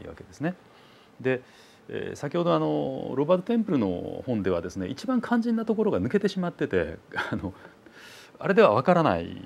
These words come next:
わけです。で、それで、えー、今日はですね、この青い狐の、あの、神話の部分ではなくて、あの、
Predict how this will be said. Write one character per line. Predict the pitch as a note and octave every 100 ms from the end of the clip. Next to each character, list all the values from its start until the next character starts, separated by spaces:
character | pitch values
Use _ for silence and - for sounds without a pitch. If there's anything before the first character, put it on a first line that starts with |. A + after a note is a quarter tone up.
| - F#2+ -
わ | F#2+
け | F2+
で |
す。 | - - - - -
で、 | -
そ | -
れ | F3+
で、 | F#3+ - - - - -
え | G#2 F#2+ G2 F#2+ F#2 F#2+
ー、 | -
今 | C3+
日 |
は | G2
で | G2
す |
ね、 | G#2+ G2+
こ | F#2
の | F#2 G2 A2+
青 | C#3+
い | C3
狐 | - F#2+
の、 | F2 F2 - -
あ | G#2+
の、 |
神 | - - D3
話 |
の | E3
部 | G3
分 | A3
で | G#2+
は | F2
な | E2
く |
て、 | -
あ | F2
の、 | E2+ E2+ -